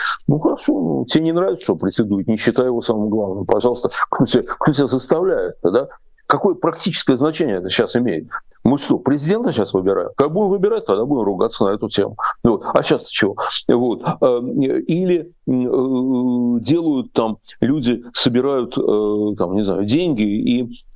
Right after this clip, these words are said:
покупают, м, генераторы, э, печки, еще чего-то, и отправляют в Украину, чтобы они там могли пережить зиму, э, э,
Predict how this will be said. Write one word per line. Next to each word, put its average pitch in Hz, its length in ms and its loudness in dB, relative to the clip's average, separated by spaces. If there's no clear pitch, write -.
покупают, 123 640 0
м, 113 420 -2
генераторы, 117 800 2
э, 110 220 4
печки, 147 420 0
еще 107 560 0
чего-то, 117 340 0
и 104 40 2
отправляют 123 520 0
в 113 60 -2
Украину, 123 480 0
чтобы 101 220 0
они 110 120 -2
там 107 120 0
могли 101 260 2
пережить 110 460 0
зиму, 120 520 2
э, 110 380 2
э, 104 1500 0